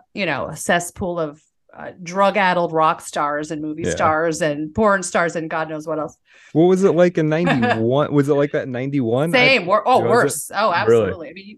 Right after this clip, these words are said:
Speaker 2: Yeah.
Speaker 1: you should, Rob Lowe did a great interview on a podcast about his childhood at Malibu High. You, you, you can't
Speaker 2: Yeah.
Speaker 1: believe, you cannot believe what it was like.
Speaker 2: Huh.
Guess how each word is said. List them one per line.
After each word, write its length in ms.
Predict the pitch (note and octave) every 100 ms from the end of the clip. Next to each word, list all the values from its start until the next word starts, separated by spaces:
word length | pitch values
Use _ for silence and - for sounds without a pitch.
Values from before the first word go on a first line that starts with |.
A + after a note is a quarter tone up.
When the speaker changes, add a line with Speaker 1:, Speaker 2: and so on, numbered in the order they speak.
| -
Speaker 2:
Yeah. 200 | F#2+ F#2
Speaker 1:
you 240 | A3 A#3+ A3+
should, 180 | C#4 -
Rob 280 | G#3+ B3 A#3+
Lowe 200 | A#3 A3+
did 160 | G3
a 40 | F3+
great 280 | F#3+ G3 F3+
interview 400 | G3 G3+ F#3+ F3+
on 80 | E3
a 80 |
podcast 840 | D#3+ F3 E3+ E3+ E3+ D#3 D#3 - -
about 220 | F3 D#3+
his 440 | E3 G#3+ G#3 - - _ _ _
childhood 480 | - G#3 G3+ G3 F3
at 100 | E3
Malibu 460 | F3 F3 F3 E3+
High. 460 | E3 E3 D#3 C#3 -
You, 140 | G3
you, 260 | G3+ G#3 G#3+
you 120 | A3
can't 240 | - A#3 G#3
Speaker 2:
Yeah. 40 |
Speaker 1:
believe, 380 | F#3+ F3 E3+ D#3
you 120 | F#3+ A3
cannot 380 | - A#3+ G#3+
believe 260 | G3+ F#3 F3+
what 80 | E3+
it 60 |
was 120 | D#3 D#3
like. 200 | D3+ - _ _ _
Speaker 2:
Huh. 360 | - - C3+